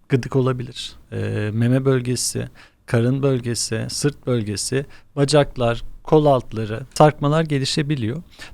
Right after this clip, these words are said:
Tabii bu sarkma, e, genç bir bireyde çok daha az olurken veya da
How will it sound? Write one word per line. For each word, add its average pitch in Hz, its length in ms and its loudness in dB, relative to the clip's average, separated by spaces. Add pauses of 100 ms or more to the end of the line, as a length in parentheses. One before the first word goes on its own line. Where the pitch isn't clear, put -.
Tabii 180 240 2
bu 165 80 -2
sarkma, 170 600 2
e, 147 220 2
genç 156 340 0
bir 147 120 0
bireyde 139 440 2 (200)
çok - 260 0
daha 143 180 6
az 123 220 0
olurken 123 420 0 (180)
veya 117 260 0
da 120 180 0